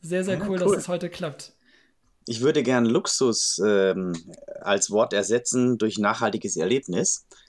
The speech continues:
Speaker 2: Es ist
Speaker 1: Mm.
Speaker 2: anspruchsvoll geplant und, ähm, biologisch gebaut, von Heilerde, Tonputz, was wir dort verwenden, was ja auch antibakteriell wirkt.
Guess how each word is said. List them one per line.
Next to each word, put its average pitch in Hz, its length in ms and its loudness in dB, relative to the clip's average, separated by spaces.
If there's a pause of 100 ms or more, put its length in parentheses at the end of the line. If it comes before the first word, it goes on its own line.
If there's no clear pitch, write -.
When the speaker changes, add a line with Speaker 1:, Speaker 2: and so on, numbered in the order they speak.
(180)
Speaker 2:
Es 180 140 0
ist 123 200 0
Speaker 1:
Mm. - 40 -2
Speaker 2:
anspruchsvoll 135 640 -2
geplant 160 640 0 (600)
und, 104 400 -2
ähm, 98 440 -2 (360)
biologisch 110 420 -2
gebaut, 113 520 2 (260)
von 90 460 -8
Heilerde, 110 500 2
Tonputz, 123 480 -2
was 113 160 0
wir 113 60 0
dort 104 160 -2
verwenden, 101 380 -2
was 101 120 -4
ja 87 80 -2
auch - 80 -4
antibakteriell 98 760 -4
wirkt. 110 200 -2